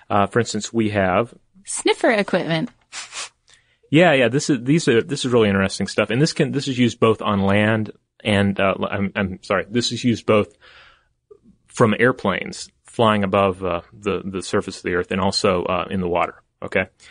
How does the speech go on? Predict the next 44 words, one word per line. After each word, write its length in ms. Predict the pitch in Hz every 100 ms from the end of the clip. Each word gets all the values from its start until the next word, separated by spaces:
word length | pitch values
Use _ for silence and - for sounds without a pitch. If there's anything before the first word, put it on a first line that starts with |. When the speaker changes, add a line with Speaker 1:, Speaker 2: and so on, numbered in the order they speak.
| - _
Speaker 1:
And 320 | 113 107 101
what 140 | 123
these 140 | 123 120
do 100 | 120
is 100 | 107
they, 140 | 107
they 180 | 95 107
sniff 580 | 101 - - 127 127 -
molecular 580 | 113 101 110 - 117 107
signatures 720 | - - 123 147 - 165 151
of 140 | -
trapped 460 | - - 131 127 -
hy-, 300 | - - 127
um, 300 | - 107 98
hydrocarbons, 960 | - - 135 120 - 104 92 95 92 -
Speaker 2:
Okay. 260 | 220 214 185
Speaker 1:
uh, 140 | 104
floating 580 | 101 - 120 120 120 117
in 100 | 104
either 200 | 104 101
the 160 | 95 98
air 360 | 101 104 104 107
or 320 | - 98 98
in 180 | 95 95
the, 240 | 92 90
uh, 120 | 90
in 80 | 87
the 60 | 87
water. 400 | 90 85 - _ _ -
Speaker 2:
Okay. 220 | 269 254 - _
Speaker 1:
Yeah. 200 | - - - _ _
So 320 | - 110 104
it's, 320 | 107 113 - -
you 100 | 123
know, 120 | 101
it's 160 | - -
a 20 |
sniffer. 420 | - - 107 95 -
And 120 | 107
you 40 | 113
Speaker 2:
That's 80 |
Speaker 1:
prob- 140 | 494 131
Speaker 2:
pretty 120 | 587
cool. 100 | 554